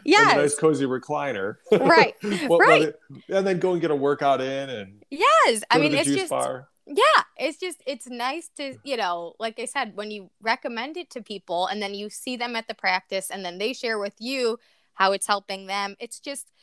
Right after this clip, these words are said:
Speaker 1: it's nice, you know, to know that there's options for people when they, you know, didn't think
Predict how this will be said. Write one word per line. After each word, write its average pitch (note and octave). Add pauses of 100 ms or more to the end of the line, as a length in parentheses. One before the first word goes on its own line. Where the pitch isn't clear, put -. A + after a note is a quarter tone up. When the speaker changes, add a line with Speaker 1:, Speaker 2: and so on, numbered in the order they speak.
(420)
Speaker 1:
it's -
nice, B3+ (360)
you C#4
know, F#3 (540)
to C4+
know A#3
that A3 (680)
there's B3+
options D4
for A#3
people A#3+
when A3+
they, G#3+
you C4
know, F3
didn't B3 (120)
think A3